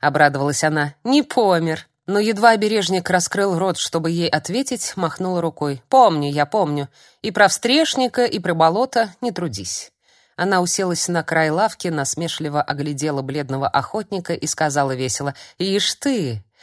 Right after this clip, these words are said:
А я ведь думала, нос себе совсем на бок своротили. Глаз-то видит?» Девушка сознанием дела оттянула ротоборцу нижнее веко некогда незрячего глаза. Фебр шлёпнул её по руке, и волчица рассмеялась.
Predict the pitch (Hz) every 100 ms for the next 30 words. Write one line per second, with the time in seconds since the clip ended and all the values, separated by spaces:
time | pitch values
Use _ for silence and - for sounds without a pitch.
0 | - - 185 233 285 285 214 285 294 294
1 | 254 254 - 285 254 254 277 - - 254
2 | 254 170 - - 160 147 160 139 135 -
3 | _ _ 202 262 - 147 143 262 320 -
4 | - _ _ _ _ _ _ _ 156 170
5 | 160 - 170 - 165 151 165 156 156 147
6 | 143 196 208 - 165 - 190 190 170 147
7 | 135 143 147 156 - 143 147 156 123 123
8 | 123 151 208 170 - - - _ 151 175
9 | 170 147 156 156 147 156 151 - 147 147
10 | 143 143 117 98 104 101 - _ _ _
11 | - 202 180 175 - - 185 214 - 165
12 | 160 151 160 156 120 139 135 - 220 208
13 | - 185 151 151 - - 165 - 147 127
14 | - 127 117 104 101 101 -